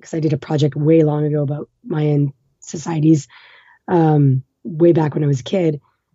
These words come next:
So to be able to see some of those things, being, you know, being more excited about learning more things, um, I think would be really cool. But I'm just excited because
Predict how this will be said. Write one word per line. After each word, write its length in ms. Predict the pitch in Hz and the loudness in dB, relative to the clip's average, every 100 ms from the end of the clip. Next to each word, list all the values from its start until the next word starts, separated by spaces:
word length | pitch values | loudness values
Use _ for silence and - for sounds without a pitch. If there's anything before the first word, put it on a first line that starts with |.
| _ | _
So 180 | - 180 | -2 2
to 100 | 170 | 6
be 100 | 185 | 6
able 120 | 170 | 4
to 80 | 160 | -2
see 220 | - 202 | -4 -4
some 200 | 180 165 | -2 -2
of 80 | 160 | -2
those 300 | 180 190 - | 0 -2 -4
things, 480 | - 175 170 170 143 | -2 0 2 0 -2
being, 560 | - 160 156 156 151 - | -4 -4 -4 -6 -8 -12
you 120 | 156 | -8
know, 120 | 135 139 _ _ _ 202 | -8 -8 _ _ _ -6
being 240 | 190 160 | 2 4
more 260 | 156 160 165 | 4 2 0
excited 460 | 175 - 156 156 | -4 -2 2 2
about 260 | 147 147 143 | 2 0 -2
learning 500 | 180 160 151 165 170 | 0 0 4 6 6
more 200 | 165 175 | 4 2
things, 460 | 165 175 185 190 - _ _ _ _ _ | 2 4 4 2 -8 _ _ _ _ _
um, 300 | 180 156 147 | -2 0 2
I 60 | 151 | 0
think 160 | 170 | -2
would 100 | 165 | 0
be 80 | 160 | 4
really 200 | 175 180 | 4 4
cool. 260 | 175 202 208 | 2 -4 -4
But 260 | 180 170 - _ _ _ _ | -4 -4 -6 _ _ _ _
I'm 160 | - 226 | 0 2
just 220 | 226 - | 2 0
excited 480 | - - 175 165 151 - - - _ _ _ | -10 -6 -2 -2 -4 -10 -20 -20 _ _ _
because 520 | - - 156 135 147 | -8 -4 -4 -4 -8